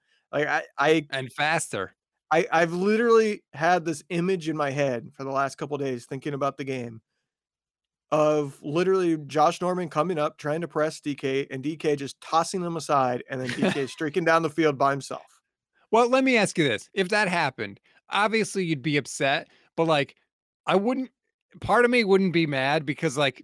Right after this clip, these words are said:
Speaker 2: Josh Norman kinda deserves it. Like, he doesn't realize that he's Josh Norman and he's over the hill and that he really is lucky to be in the league at this point.
Speaker 1: Yeah, he was that way even in his prime. He would try to get physical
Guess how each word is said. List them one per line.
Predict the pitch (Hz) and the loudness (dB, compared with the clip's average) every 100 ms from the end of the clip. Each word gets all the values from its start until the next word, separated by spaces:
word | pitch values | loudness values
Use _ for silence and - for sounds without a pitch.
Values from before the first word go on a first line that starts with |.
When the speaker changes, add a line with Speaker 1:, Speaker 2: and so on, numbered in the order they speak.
| 139 | -4
Speaker 2:
Josh | 175 208 - | 0 0 2
Norman | 202 196 160 | 2 4 2
kinda | - 131 123 135 | -2 -4 -2 -2
deserves | 104 120 117 107 101 110 | -6 -8 -6 -6 -6 -4
it. | 120 - _ | -6 -6 _
Like, | 143 - | -6 -2
he | 254 | 0
doesn't | 269 269 254 185 | 2 0 -2 -4
realize | 165 185 165 143 139 | 0 2 2 2 0
that | 117 | -6
he's | - 127 107 | -6 -8 -6
Josh | - 113 135 - | -4 -2 -2 -2
Norman | 117 123 123 120 | -2 -2 -2 -4
and | 110 | -6
he's | 110 - _ | -8 -12 _
over | 139 143 156 | -6 -2 -2
the | 143 | -2
hill | 139 120 113 107 107 | -2 0 2 0 -2
and | 107 110 | -4 -4
that | 110 | -4
he | 117 | -4
really | 120 165 170 135 120 _ _ _ | -2 -2 -2 -4 -6 _ _ _
is | 127 | -14
lucky | 123 135 143 147 | -6 -4 -4 -4
to | 123 | -4
be | 107 131 | -4 -4
in | 120 | -4
the | 98 | -4
league | 92 110 120 135 | -4 -4 -2 -2
at | 123 | 0
this | 139 131 | -2 -4
point. | - 131 139 180 _ _ _ | -8 -8 -8 -10 _ _ _
Speaker 1:
Yeah, | 269 311 147 | 0 0 2
he | 147 | 0
was | 277 240 | 0 2
that | 247 | 4
way | 220 | 6
even | 226 220 269 | 4 2 0
in | 262 202 | -2 -2
his | 175 147 | -2 -4
prime. | - 208 214 147 131 | -8 -2 0 0 -2
He | 160 | -4
would | 165 | -4
try | - 202 | 0 0
to | |
get | 185 156 | 0 -4
physical | - - 208 180 143 131 135 120 | -6 0 0 0 -8 -8 -8 -10